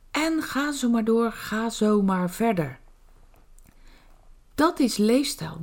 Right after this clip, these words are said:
Wat, eigenlijk gewoon wat je doet. Simpel. En hoe je omgaat met jezelf, met je gezondheid, met de mensen om je heen,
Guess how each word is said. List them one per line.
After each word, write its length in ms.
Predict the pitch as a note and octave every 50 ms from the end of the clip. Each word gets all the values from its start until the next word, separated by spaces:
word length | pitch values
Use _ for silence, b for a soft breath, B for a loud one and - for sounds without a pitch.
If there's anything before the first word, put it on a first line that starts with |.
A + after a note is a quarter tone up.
| D#3+
Wat, 440 | E3+ A#3+ C4+ D#4 D#4 - - - - - - - - - - - - - - -
eigenlijk 420 | - E4+ F4+ E4+ - C4+ C4+ C4
gewoon 440 | - - - A3+ A#3 A#3 A#3 A3 G#3 B B B
wat 380 | B G3 G3 B3 C4+ B3+ - -
je 120 | F#3 E3
doet. 460 | D#3 - E4+ A4+ - - - - - - - -
Simpel. 720 | - - - - - F#4+ G#4+ A#4 A4 - - F3 C#3 - - B B B B B B B
En 160 | B B3+ B3+
hoe 200 | B3+ C4 C#4+ D#4
je 200 | D#4 D#4 D4+ - - - - - -
omgaat 680 | - - F4+ F#4 D#4+ - - A3 G#3+ G#3+ A3 G#3+ - b b b b b b
met 240 | - B3 C4 B3+
jezelf, 480 | - G3+ - - A3+ A3+ A#3 A3 - -
met 220 | G3+ G3+ G3 -
je 80 | - F#3+
gezondheid, 800 | F3 - F#3 F3 - A3 A3 A3+ G#3+ F3 E3+ F3+ F3+ F3 F3+ -
met 300 | F#3 F#3+ F#3+ F#3 - - b b b b b b
de 80 | F#3+
mensen 380 | F#3+ G#3 G#3+ A3 G#3+ - - -
om 140 | F#3 G3 F#3+
je 100 | F3+ E3+
heen, 480 | E3 F3 F#3+ G#3 A3 A3 A3+ A#3 A#3